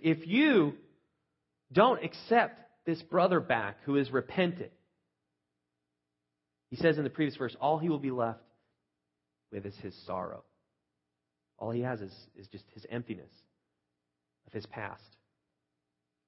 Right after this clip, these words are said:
And that's, that's not, it's not right. No one should be left to that because the gospel of peace is based on the forgiveness of Christ. The idea of,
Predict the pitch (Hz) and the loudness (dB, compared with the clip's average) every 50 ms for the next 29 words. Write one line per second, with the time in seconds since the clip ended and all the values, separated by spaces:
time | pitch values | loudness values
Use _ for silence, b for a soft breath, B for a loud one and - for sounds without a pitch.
0 | _ _ _ 139 170 185 185 - - - - 147 135 - 180 165 160 151 - - | _ _ _ 0 2 2 0 -2 -14 -10 -10 -12 -6 2 4 4 4 4 0 -10
1 | - _ _ _ _ _ _ _ _ _ _ _ _ _ _ _ _ _ _ _ | -20 _ _ _ _ _ _ _ _ _ _ _ _ _ _ _ _ _ _ _
2 | _ _ _ _ _ _ _ - 180 175 175 185 208 240 262 - - - _ _ | _ _ _ _ _ _ _ 0 0 2 6 6 6 6 6 2 -2 -10 _ _
3 | _ _ _ 156 185 214 247 269 247 226 190 165 127 110 - - _ _ _ _ | _ _ _ 0 4 4 6 6 8 6 6 4 2 -2 -12 -18 _ _ _ _
4 | - 185 165 160 165 160 170 185 180 - 170 143 123 113 - 135 - - - 196 | -4 2 4 4 6 6 6 4 2 2 -4 -4 -4 -4 -6 -8 -8 -2 2 6
5 | 226 208 156 139 143 151 147 - - _ _ _ _ _ _ _ _ _ - 127 | 6 8 8 6 4 0 -4 -14 -20 _ _ _ _ _ _ _ _ _ -6 0
6 | - 123 113 113 113 - - - 131 123 117 - - - 160 165 160 - 110 104 | 2 2 2 2 0 -2 -6 -8 -6 -6 -6 -8 -6 -4 -4 -4 -4 -10 -16 -10
7 | - 101 101 101 104 - 104 101 101 98 - - 101 - 104 92 95 95 82 92 | -6 -6 -6 -6 -6 -8 -8 -8 -8 -8 -10 -12 -8 -8 -8 -8 -8 -12 -16 -18
8 | - - - _ _ _ _ _ _ _ _ - _ _ - 73 69 - - - | -20 -20 -20 _ _ _ _ _ _ _ _ -20 _ _ -8 -6 -6 -6 -10 -16
9 | - _ _ _ _ _ _ _ _ _ _ _ _ _ _ _ _ _ _ _ | -20 _ _ _ _ _ _ _ _ _ _ _ _ _ _ _ _ _ _ _
10 | _ _ _ _ _ _ _ _ _ _ _ _ _ _ _ _ _ _ _ _ | _ _ _ _ _ _ _ _ _ _ _ _ _ _ _ _ _ _ _ _
11 | _ _ _ _ _ _ _ _ _ _ _ _ _ _ _ _ _ _ 139 170 | _ _ _ _ _ _ _ _ _ _ _ _ _ _ _ _ _ _ 4 4
12 | 170 185 160 139 165 180 190 165 131 139 127 117 | 6 4 4 4 4 4 4 6 4 4 4 2